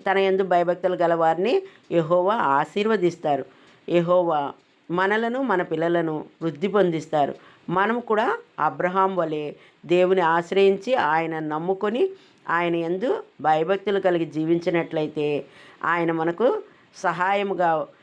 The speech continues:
కేడముగా ఉండి, మనలను, మన కుటుంబాలను బహుగా ఆశీర్వదించనై ఉన్నారు. దేవుడు మనలను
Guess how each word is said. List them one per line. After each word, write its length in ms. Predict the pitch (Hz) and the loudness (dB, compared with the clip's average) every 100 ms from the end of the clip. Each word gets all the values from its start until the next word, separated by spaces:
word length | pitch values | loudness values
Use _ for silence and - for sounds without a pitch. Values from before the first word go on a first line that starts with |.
| _ _ | _ _
కేడముగా 560 | 196 202 208 208 185 175 | 4 4 4 2 2 0
ఉండి, 460 | 165 185 240 415 427 _ | 0 -2 -2 -2 -6 _
మనలను, 640 | 277 - 415 202 202 370 440 - - - | -2 0 2 2 0 -2 -4 -8 -16 -4
మన 180 | 196 196 | 0 0
కుటుంబాలను 920 | 190 190 196 190 185 180 190 247 392 - _ _ 170 | 0 0 0 2 0 0 -2 -2 -4 -6 _ _ -4
బహుగా 600 | 175 180 208 220 285 392 - - | -2 0 -2 0 -2 -4 -12 -8
ఆశీర్వదించనై 1080 | 156 151 170 - 208 220 196 190 175 170 165 | -2 0 0 -4 -2 0 2 0 2 0 0
ఉన్నారు. 400 | 151 151 147 135 - - - | 0 -2 -2 -4 -10 -20 0
దేవుడు 340 | 170 196 190 202 | 4 6 4 2
మనలను 640 | 175 175 175 185 269 | 0 0 0 0 -2